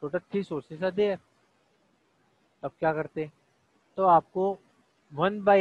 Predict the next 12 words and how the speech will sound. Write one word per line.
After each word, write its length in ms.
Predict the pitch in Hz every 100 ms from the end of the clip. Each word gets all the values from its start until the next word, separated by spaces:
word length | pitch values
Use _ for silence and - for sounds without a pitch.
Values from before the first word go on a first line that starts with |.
| 175
one 280 | 165 180 185 - _ _ _
each 340 | 196 226 - -
source 220 | 170 160
को 80 | 190
consider 460 | 175 147 156 175
करना 280 | 180 175 175
है, 100 | 180
Means 360 | 156 170 214 - _ _ _
total 300 | 165 151 196
आपको 320 | 180 - - 185
थ्री 360 | _ - 226
steps 600 | 180 _ - 175 - _